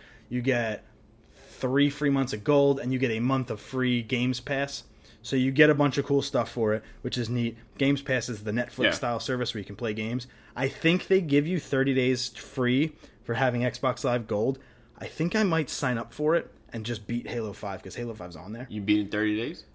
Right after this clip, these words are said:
Speaker 1: I can beat it in thirty freaking hours. I mean,
Speaker 2: Yeah.
Speaker 1: six hours.
Speaker 2: Well, you know,
Speaker 1: So
Speaker 2: then again, you're, you know, you got all these games you're trying to make
Speaker 1: Yeah,
Speaker 2: time
Speaker 1: that's
Speaker 2: for.
Speaker 1: the thing.
Speaker 2: That's what I'm saying. Like,
Speaker 1: I
Speaker 2: can you
Speaker 1: got
Speaker 2: do
Speaker 1: so
Speaker 2: it in
Speaker 1: many
Speaker 2: thirty
Speaker 1: other games.
Speaker 2: days?
Speaker 1: I would have to dedicate myself to it.
Speaker 2: That's what I'm
Speaker 1: And
Speaker 2: saying. I don't think you could be able to do it.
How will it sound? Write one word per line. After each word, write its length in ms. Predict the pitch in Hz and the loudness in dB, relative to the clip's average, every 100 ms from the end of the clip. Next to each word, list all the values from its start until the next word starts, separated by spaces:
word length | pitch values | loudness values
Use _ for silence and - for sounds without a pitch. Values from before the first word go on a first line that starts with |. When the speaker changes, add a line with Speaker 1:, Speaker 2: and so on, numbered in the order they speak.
| - - | -20 -20
Speaker 1:
I 60 | - | -12
can 80 | 113 | -6
beat 160 | 117 | -4
it 40 | 104 | -4
in 80 | 92 | -6
thirty 360 | - 101 92 90 - - - | -4 -4 -4 -12 -20 -20 -20
freaking 240 | - 98 92 | -12 -10 -6
hours. 480 | 110 92 95 - - | -4 -4 -6 -8 -10
I 60 | 113 | -4
mean, 200 | 123 104 | -4 -2
Speaker 2:
Yeah. 80 | |
Speaker 1:
six 300 | 95 117 - | -2 0 -2
hours. 140 | 90 85 | -2 2
Speaker 2:
Well, 260 | 160 113 - - - 151 | 4 2 -4 -16 -14 -2
you 160 | 160 | 2
know, 60 | 135 | 4
Speaker 1:
So 40 | |
Speaker 2:
then 120 | 117 139 | 6 4
again, 260 | 131 123 | 4 2
you're, 180 | 117 117 - | 0 -4 -6
you 120 | 113 | -4
know, 60 | 101 | 0
you 60 | |
got 140 | 107 107 | 2 4
all 120 | 110 | 2
these 220 | 104 95 | 0 -2
games 280 | 110 104 101 | 0 0 -2
you're 60 | 98 | 2
trying 160 | 104 | 2
to 60 | 98 | 4
make 160 | 92 120 | 0 4
Speaker 1:
Yeah, 40 | |
Speaker 2:
time 180 | 101 104 | 4 6
Speaker 1:
that's 200 | 139 151 | 4 4
Speaker 2:
for. 80 | 98 | 4
Speaker 1:
the 60 | |
thing. 180 | 127 139 | 2 4
Speaker 2:
That's 160 | 120 - | 4 4
what 60 | |
I'm 80 | 131 | 2
saying. 260 | - 180 131 | 2 0 0
Like, 120 | - | 2
Speaker 1:
I 40 | 139 | 4
Speaker 2:
can 60 | |
you 40 | 139 | 4
Speaker 1:
got 60 | 117 | 6
Speaker 2:
do 60 | |
Speaker 1:
so 100 | 160 | 6
Speaker 2:
it 20 | 160 | 6
in 60 | |
Speaker 1:
many 100 | 143 | 6
Speaker 2:
thirty 120 | 139 135 | 4 4
Speaker 1:
other 60 | |
games. 220 | 151 143 - | 4 2 0
Speaker 2:
days? 120 | - | 2
Speaker 1:
I 60 | |
would 80 | 156 | 4
have 120 | 160 151 | 4 2
to 60 | |
dedicate 440 | 131 131 139 151 143 | 2 2 2 2 0
myself 380 | 147 156 147 - | 0 0 0 0
to 120 | 160 | 0
it. 120 | 147 | 2
Speaker 2:
That's 160 | 135 135 | 0 4
what 80 | 131 | 2
I'm 40 | |
Speaker 1:
And 40 | 110 | 4
Speaker 2:
saying. 280 | 156 139 95 | 4 4 2
I 40 | |
don't 140 | 131 | 2
think 160 | 151 131 | 2 0
you 80 | 127 | 0
could 80 | 131 | 2
be 80 | 131 | 2
able 140 | 123 | 0
to 60 | 123 | -4
do 140 | |
it. 100 | 147 | -6